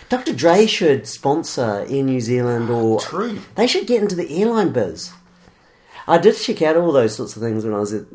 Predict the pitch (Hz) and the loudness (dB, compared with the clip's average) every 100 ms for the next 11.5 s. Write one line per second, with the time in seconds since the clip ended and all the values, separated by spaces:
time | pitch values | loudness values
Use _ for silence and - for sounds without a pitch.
0 | - 107 101 104 107 107 101 95 95 98 | -12 -8 -6 -6 -4 -4 -4 -6 -8 -10
1 | - - 175 147 98 104 _ - 50 50 | -14 -12 -8 -8 -8 -14 _ -20 -20 -20
2 | _ _ _ 67 69 58 65 117 110 107 | _ _ _ -14 -12 -12 -6 -4 -2 -2
3 | 117 127 110 87 85 _ _ _ _ _ | -4 -4 -4 -4 -10 _ _ _ _ _
4 | _ _ 285 392 392 294 269 311 349 - | _ _ 2 2 2 -2 0 0 0 0
5 | 262 277 175 143 120 113 143 175 139 101 | 0 0 -2 -2 0 0 0 0 0 -2
6 | 90 87 - 156 190 - - - _ 175 | -4 -12 -4 0 0 -2 -12 -20 _ 2
7 | 226 - 185 - 143 147 131 131 113 104 | 4 4 -4 -2 -2 0 0 2 2 0
8 | 170 - - 131 156 170 120 156 127 120 | -4 -6 -4 2 6 6 6 2 4 0
9 | 117 107 120 82 113 113 - - - - | -2 -2 -4 -4 -8 -8 -10 -16 -14 0
10 | 190 202 170 143 120 123 117 190 277 285 | 4 6 4 -2 -2 -2 -2 -6 -4 -2
11 | 151 139 120 107 | 0 0 2 -2